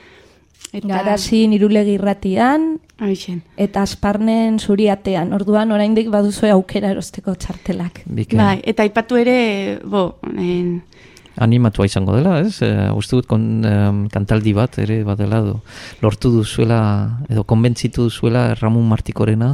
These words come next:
Speaker 2: Bai,
Speaker 3: kantatzea,
Speaker 2: bai,
Speaker 3: edo
Speaker 2: hori
Speaker 3: zer?
Speaker 2: da. Etorriko da, eh, printzipioz hirutako, han izango da, pizkal lehenago behar ba ere, baina hirutako aurre ikusi dugu, eta berarekin batera, mm,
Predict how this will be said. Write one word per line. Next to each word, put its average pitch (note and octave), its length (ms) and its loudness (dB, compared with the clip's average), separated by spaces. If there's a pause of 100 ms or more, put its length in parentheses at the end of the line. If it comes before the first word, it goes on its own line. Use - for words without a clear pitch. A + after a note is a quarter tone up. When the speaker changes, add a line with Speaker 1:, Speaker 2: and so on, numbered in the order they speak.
(140)
Speaker 2:
Bai, G3 220 2
Speaker 3:
kantatzea, - 380 -2
Speaker 2:
bai, G3 260 0
Speaker 3:
edo G#3 100 -2
Speaker 2:
hori G#3 140 -4
Speaker 3:
zer? - 80 0
Speaker 2:
da. B3+ 220 -2 (100)
Etorriko A3+ 500 -4
da, A3 720 -2 (220)
eh, G3+ 340 -4 (280)
printzipioz G#3+ 560 -2
hirutako, A3+ 600 2
han A3 140 0
izango G3+ 380 -2
da, D4 160 -2
pizkal G#3 400 -8
lehenago G#3 340 -2
behar G#3 220 -2
ba G3+ 100 -2
ere, A#3 220 -2
baina B3 260 0
hirutako G#3+ 540 -2 (480)
aurre G3+ 260 -2
ikusi G3+ 360 -6
dugu, A#3+ 260 0 (400)
eta A3 240 0
berarekin A3+ 500 0
batera, A3+ 720 2
mm, G3 240 -2